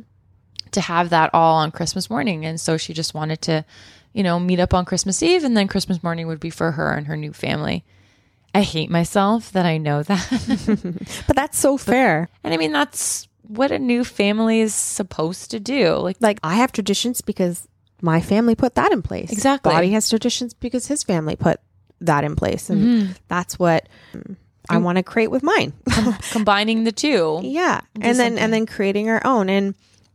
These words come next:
Speaker 2: you know, one day it's gonna make me very sad, but Leo's gonna do the same with his family. And Christmas
Speaker 1: Oh,
Speaker 2: mornings, he's not gonna
Speaker 1: no.
Speaker 2: be with me anymore.
Speaker 1: Oh, no.
Speaker 2: Right? Yeah. He's gonna be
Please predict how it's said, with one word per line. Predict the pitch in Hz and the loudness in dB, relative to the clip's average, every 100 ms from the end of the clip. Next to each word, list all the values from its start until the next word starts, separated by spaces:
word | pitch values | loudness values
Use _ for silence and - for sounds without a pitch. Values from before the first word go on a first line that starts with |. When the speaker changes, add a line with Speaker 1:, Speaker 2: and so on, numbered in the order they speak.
| _ _ _ - - | _ _ _ -20 -4
Speaker 2:
you | 220 | 0
know, | 196 190 | 2 2
one | 165 165 | 2 2
day | 196 170 | 2 0
it's | 208 - | 0 -2
gonna | 160 | -8
make | 139 - | -8 -10
me | 151 | -14
very | 147 143 170 | -6 0 0
sad, | 247 - 143 202 | 2 0 0 0
but | 233 | 0
Leo's | 220 247 254 | 2 2 2
gonna | 262 254 | 0 0
do | 254 240 | 0 0
the | 247 | 0
same | 247 240 | 0 0
with | 240 | 0
his | 269 - | 0 0
family. | 139 80 - _ _ - - - | -2 -4 -10 _ _ -20 -12 -4
And | 190 | -2
Christmas | - 226 254 285 | 2 2 2 2
Speaker 1:
Oh, | 262 | 4
Speaker 2:
mornings, | 240 240 247 262 | 4 4 4 4
he's | |
not | 262 262 247 240 220 220 | 4 4 4 4 4 2
gonna | 320 | 2
Speaker 1:
no. | 320 | 4
Speaker 2:
be | 349 508 | 4 4
with | 269 - | 2 0
me | 175 165 | -4 -4
anymore. | 160 160 151 147 - | -4 -4 -4 -4 0
Speaker 1:
Oh, | - - 311 | 0 0 -2
no. | 311 311 311 320 320 285 247 233 226 | -2 0 2 4 4 4 4 2 2
Speaker 2:
Right? | 220 269 320 - | 2 2 0 0
Yeah. | 339 220 | -2 -2
He's | 180 202 - | -2 -4 -2
gonna | 214 220 | 0 2
be | 214 214 | 2 2